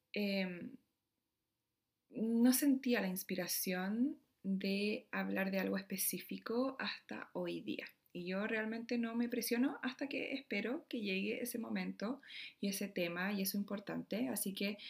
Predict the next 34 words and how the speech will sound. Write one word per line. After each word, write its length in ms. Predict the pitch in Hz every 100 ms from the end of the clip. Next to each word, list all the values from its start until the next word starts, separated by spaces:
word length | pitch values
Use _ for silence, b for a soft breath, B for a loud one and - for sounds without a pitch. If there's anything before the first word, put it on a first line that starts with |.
| B B B
em, 760 | 202 208 196 196 190 180 180 -
desde 300 | - 196 202
ahora 180 | 196 214
comienzo 420 | 214 208 240 - -
a 140 | 196
retomar 600 | 214 214 220 202 185 196
porque 240 | 202 196 -
ya 100 | 185
me 100 | 196
han 80 | 208
salido 400 | 196 190 202 190
varias 320 | 185 185 185
ideas 680 | 170 190 254 262 269 269 -
de 200 | 208 233
conversaciones, 580 | 226 214 190 190 220 233
pero 120 | 196
hoy 60 | 185
día 140 | 233
vamos 180 | 233 220
a 80 | 202
hablar 260 | 196 208
de 220 | 202 247 B B B B B B B B B _ _ _ _ _
cómo 340 | 254 285 349 494 -
nosotros, 880 | 277 214 208 254 254 175 233 - - -
cuáles 260 | - 240 277
son 100 | 302
las 240 | 247 -
formas 720 | - 233 254 202 160 185 - - B B B _ -
que 120 | 196
nosotros 380 | 196 196 233 226
como 200 | 220 208
seres 240 | 202 208
humanos 380 | 208 180 185 196
tenemos, 640 | 190 175 180 254 339 -